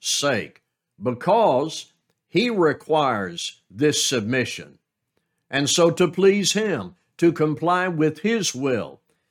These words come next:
this submissive obedience should be our response, whether it be to the emperor as supreme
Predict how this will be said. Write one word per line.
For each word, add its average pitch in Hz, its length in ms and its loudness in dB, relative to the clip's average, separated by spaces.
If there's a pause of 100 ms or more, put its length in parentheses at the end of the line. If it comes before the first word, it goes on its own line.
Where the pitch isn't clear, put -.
(280)
this 151 240 0
submissive 165 960 0 (100)
obedience 143 800 2
should 120 340 -4
be 156 200 0
our 151 180 -2
response, 143 880 -4 (540)
whether 123 340 -2
it 107 200 -4
be 127 180 -2
to 117 160 -6
the 104 240 -6
emperor 156 720 -2
as 107 260 -6
supreme 135 840 -4